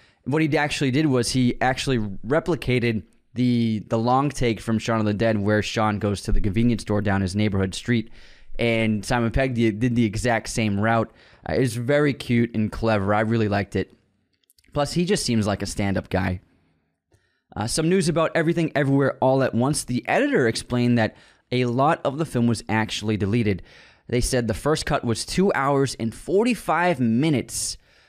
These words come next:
I think the film might be only two hours long, so it's much shorter than that. So he said he cut around a half hour of the movie out.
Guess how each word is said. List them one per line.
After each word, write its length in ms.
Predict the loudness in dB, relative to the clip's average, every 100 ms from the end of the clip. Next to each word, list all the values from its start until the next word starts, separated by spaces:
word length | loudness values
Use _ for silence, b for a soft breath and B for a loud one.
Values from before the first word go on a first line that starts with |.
| b
I 100 | -4
think 140 | -2
the 80 | -4
film 400 | -6 -2 0 2
might 180 | 2 2
be 160 | 0 2
only 180 | 0
two 220 | 0 0 2
hours 240 | 0 0
long, 240 | 0 0
so 240 | -2 0 0
it's 180 | -2 0
much 220 | 0 0
shorter 320 | -2 0 2
than 120 | 2
that. 200 | 2 0
So 260 | -2 0 -2 b b b
he 160 | -2 0
said 180 | 2
he 80 | 0
cut 160 | 0 0
around 260 | 2 0 0
a 60 |
half 240 | 0 0 2
hour 220 | 2 2
of 180 | 0 0
the 60 |
movie 340 | 2 2 0 0
out. 300 | 0 0